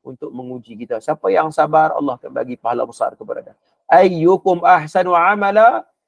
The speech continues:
supaya, ha, siapakah di antara kalian lebih baik amalannya di sisi Allah yang Maha Berkuasa. Tuan-tuan sekalian,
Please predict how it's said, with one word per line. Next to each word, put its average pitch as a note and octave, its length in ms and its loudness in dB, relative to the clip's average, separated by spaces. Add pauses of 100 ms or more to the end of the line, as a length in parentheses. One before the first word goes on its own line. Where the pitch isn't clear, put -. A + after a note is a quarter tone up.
(120)
supaya, D3+ 800 -4
ha, F#3+ 240 -4 (560)
siapakah D3 640 -6
di C#3 80 -6
antara C3 400 -4
kalian B2+ 400 -8
lebih C#3 160 -6
baik A3 480 2
amalannya D#3 720 -6
di E3 160 -10
sisi - 160 -10
Allah B2 400 -8
yang C3+ 160 -10
Maha A2+ 160 -12
Berkuasa. - 400 -20 (1500)
Tuan-tuan E3 240 -2
sekalian, E3+ 440 0